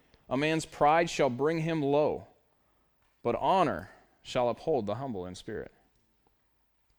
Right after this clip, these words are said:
Low, he means deception, destruction, and punishment. This is the same thing that, that'll take place during the, the Great Tribulation, right? The world's gonna be under siege. The only way people will survive is if they find refuge in the wilderness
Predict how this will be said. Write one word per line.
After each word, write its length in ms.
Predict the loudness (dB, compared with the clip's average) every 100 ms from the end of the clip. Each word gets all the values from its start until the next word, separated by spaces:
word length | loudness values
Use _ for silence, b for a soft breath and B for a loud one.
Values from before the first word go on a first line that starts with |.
| _ _ _ _ -4
Low, 460 | 2 2 2 0 -4
he 120 | -8
means 460 | -4 -4 -6 -8 -18 _ _ _ -8
deception, 680 | -6 0 0 0 -2 -2 -2
destruction, 680 | -4 0 0 0 -2 -6 -6
and 180 | -6
punishment. 520 | -2 -2 -4 -10 -14 -20 _ _ _ _ _ _ _ _ _ _ _ _ _ _ -10
This 160 | -6
is 100 | -4
the 60 | -2
same 220 | -2 -2
thing 260 | -2 -2 2
that, 260 | 2 2
that'll 200 | 0 -2
take 220 | -2 -4 0
place 340 | -2 0 -6
during 320 | -4 -2 -2
the, 100 | -4 -6
the 140 | -2
Great 200 | 0 0
Tribulation, 680 | 0 -4 2 0 0 -10 -14 _
right? 200 | -6 -6 -6 b b b
The 80 | 0
world's 280 | 4 4 4
gonna 160 | 0 2
be 160 | 2
under 240 | 2 0 -2
siege. 640 | 2 2 2 -4 -8 -14 b b b b
The 100 | 2
only 240 | 4 6 6
way 320 | 6 6 4
people 300 | 0 -2 2
will 120 | 2
survive 540 | 0 0 4 6 4 4
is 100 | 0
if 160 | 0
they 160 | 2 0
find 320 | 2 0 2
refuge 500 | 2 2 0 -4 0
in 60 | 0
the 80 |
wilderness 680 | 4 4 4 2 -2 -4 -10